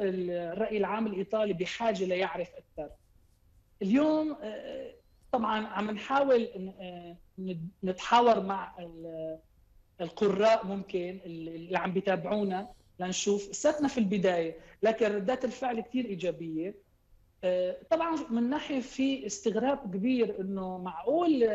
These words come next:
معقول أنتوا عندكم هالأشياء؟ يعني في عنا، آه، صورة،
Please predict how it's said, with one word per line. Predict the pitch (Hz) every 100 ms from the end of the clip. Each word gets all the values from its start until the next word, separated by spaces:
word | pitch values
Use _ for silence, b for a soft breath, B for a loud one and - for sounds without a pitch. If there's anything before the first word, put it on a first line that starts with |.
| 196
معقول | 185 196 247
أنتوا | 247 269 269 208
عندكم | 190 233 - 202
هالأشياء؟ | 190 196 - 220 233 - _ - B 220
يعني | 208 208 226 -
في | - 254
عنا، | 262 254 247 233 240 240 226
آه، | 190 180
صورة، | - 254 247 226 214 214